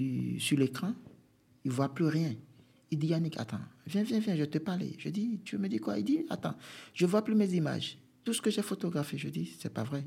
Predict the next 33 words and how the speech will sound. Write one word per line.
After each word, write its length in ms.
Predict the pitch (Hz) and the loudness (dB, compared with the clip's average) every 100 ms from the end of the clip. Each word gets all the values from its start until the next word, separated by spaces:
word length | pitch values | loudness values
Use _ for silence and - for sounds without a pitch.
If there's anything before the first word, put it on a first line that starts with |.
| - | -2
Il 80 | |
dit, « 80 | 196 294 | 2 4
Oui. » 180 | 285 - - - - - | 4 2 -8 -14 -10 -2
Il 80 | 175 | 2
dit, « 160 | 220 208 | 4 4
Euh, 540 | 175 - 165 - - - - | 2 2 2 0 0 -2 0
on 60 | |
dirait 160 | 175 196 | 2 4
qu'il 140 | 214 | 6
y 20 | |
a 80 | 208 | 8
l'eau 140 | 190 190 | 10 10
dans 160 | 180 | 8
mon 160 | 175 175 | 6 4
appareil. » 540 | 180 165 156 156 151 - | 2 2 2 2 2 -2
Je 140 | 180 | -2
dis, 160 | 151 247 - 1077 1047 | 2 2 0 -8 -8
<laughs> « 180 | - 440 - - - | 2 2 0 -10 -6
Je 100 | - | 2
te 120 | 208 | 4
jure. » 220 | 359 381 - - - | 6 4 2 -10 6
Et 80 | 175 | 8
moi-même, 280 | 139 190 196 | 10 6 4
j'ai 120 | 135 | 2
regardé, 420 | 127 135 147 185 | 2 2 2 2
je 160 | 196 - | 0 0
n'ai 160 | 107 101 | 2 2
rien 240 | 110 196 | 4 4
vu 140 | 214 | 4
sur 180 | 208 - | 2 0
le 80 | 170 | 0
truc. 320 | 156 226 - - - - - - _ _ _ _ _ _ _ | 0 -4 -4 -18 -20 -20 -20 -20 _ _ _ _ _ _ _
Et 380 | 151 147 135 131 | 4 6 6 2